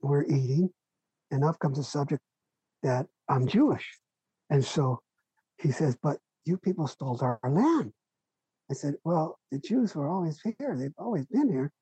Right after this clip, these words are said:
you know, and there are forty some other Muslim countries. This is a little tiny Israel." "Yeah, but you stole our land." And, you know, I tried not to get into an argument with him,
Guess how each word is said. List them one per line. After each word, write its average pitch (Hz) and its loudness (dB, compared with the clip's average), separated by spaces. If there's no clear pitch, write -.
you 147 -2
know, 151 0
and 135 -2
there 156 2
are 208 0
forty 165 4
some 156 2
other 151 2
Muslim 151 0
countries. 170 2
This 170 -2
is 151 0
a 156 0
little 165 0
tiny 190 2
Israel." 160 -2
"Yeah, 294 4
but 127 -6
you 151 2
stole 160 -4
our 190 -2
land." 311 0
And, 156 2
you 226 2
know, 202 4
I 165 2
tried 160 0
not 147 0
to 143 -4
get 143 -2
into 135 -4
an 113 -8
argument 151 2
with 120 -4
him, 147 -2